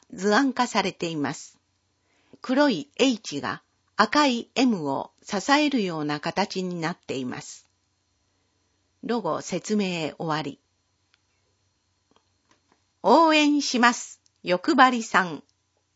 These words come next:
暮らしをきっかけに世界が広がりました。カラーコーディネーター、ビンゴ産業支援コーディネーター、林内亜美さん。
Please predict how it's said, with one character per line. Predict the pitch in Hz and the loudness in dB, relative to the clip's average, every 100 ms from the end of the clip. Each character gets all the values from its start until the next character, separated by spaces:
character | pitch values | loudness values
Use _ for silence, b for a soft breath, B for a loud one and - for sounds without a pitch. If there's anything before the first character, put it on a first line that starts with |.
| _ _ _ _ _ _ _ _ _ _ _ _ _ _ | _ _ _ _ _ _ _ _ _ _ _ _ _ _
暮 | - 277 | 4 4
ら | |
し | 330 320 | 4 2
を | 311 294 | 0 0
き | - | -2
っ | 285 | -6
か | - 285 | 0 0
け | 285 | 2
に | 247 233 220 - _ _ | 0 0 -2 -8 _ _
世 | - 339 | -4 2
界 | 339 269 170 | 4 4 4
が | 147 135 - | 2 2 -2
広 | - 196 240 | -6 2 4
が | 269 247 | 4 2
り | 220 | 0
ま | 190 | -2
し | 208 | -4
た。 | - - _ _ _ _ _ _ _ _ _ _ _ _ _ _ | -6 -6 _ _ _ _ _ _ _ _ _ _ _ _ _ _
カ | 233 | 4
ラ | 233 311 285 | 6 6 4
ー | 285 | 2
コ | 277 302 | 4 4
ー | |
デ | 294 | 4
ィ | 285 | 4
ネ | 277 247 | 4 2
ー | |
タ | - 139 135 135 - - _ _ - | 2 4 4 4 0 -8 _ _ -6
ー、 | |
ビ | 214 320 | 0 2
ン | 247 | 4
ゴ | 147 113 | 2 0
産 | - 247 320 | 0 2 2
業 | 285 285 285 | 2 2 2
支 | - 233 | 0 2
援 | 269 277 | 4 4
コ | 262 254 247 | 2 2 2
ー | |
デ | 254 | 4
ィ | 269 | 2
ネ | 247 226 | 2 0
ー | - | 0
タ | 135 127 127 - | 0 2 0 -6
ー、 | b b b b | b b b b
林 | - 240 302 302 - 302 | -2 2 4 2 -2 -2
内 | 220 - 160 - | -2 -4 -8 -2
亜 | - 233 | 2 2
美 | 185 | 0
さ | - - | -4 -6
ん。 | 113 | -6